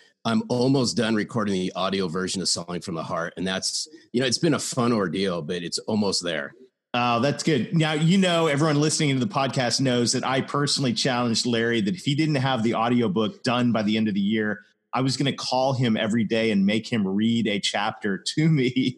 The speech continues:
Speaker 2: <laughs> uh, and I was gonna record it on my phone so we could all <laughs> listen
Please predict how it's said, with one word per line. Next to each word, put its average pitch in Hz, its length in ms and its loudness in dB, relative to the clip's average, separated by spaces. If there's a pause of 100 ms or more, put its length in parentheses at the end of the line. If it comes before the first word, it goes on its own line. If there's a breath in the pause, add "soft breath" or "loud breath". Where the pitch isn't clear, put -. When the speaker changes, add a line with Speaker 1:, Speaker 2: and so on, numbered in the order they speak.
(200)
Speaker 2:
<laughs> - 200 -2
uh, 151 240 0
and 147 80 0
I 151 40 0
was 135 120 0
gonna 151 120 2
record 147 440 0
it 156 100 2
on 160 160 2
my 165 160 0
phone 151 500 0
so - 160 0
we 156 140 2
could 143 220 -2
all 135 260 -2 (100)
<laughs> - 120 -12
listen 147 420 -4